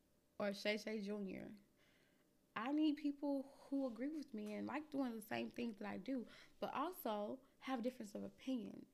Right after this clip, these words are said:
different work styles, different ethics, you know, um, different morals. People who can call me out and say, "You know, I don't know. I can see where you were going with that, but, mm,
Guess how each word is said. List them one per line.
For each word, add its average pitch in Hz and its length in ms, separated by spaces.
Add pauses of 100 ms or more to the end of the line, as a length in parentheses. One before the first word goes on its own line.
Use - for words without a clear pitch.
(160)
different 240 340
work 226 220
styles, - 480
different 240 360
ethics, - 500 (680)
you 233 80
know, 208 340 (500)
um, 220 420
different 269 300
morals. 220 520 (760)
People 285 200
who 285 100
can 277 140
call 240 260
me 240 180
out 247 120
and 214 100
say, 214 140
"You 214 120
know, 214 140
I 208 160
don't 262 180
know. 233 360 (840)
I 277 100
can 285 160
see 311 180
where 320 100
you 277 140
were 262 60
going 285 280
with 277 140
that, 247 260
but, 220 340
mm, 294 360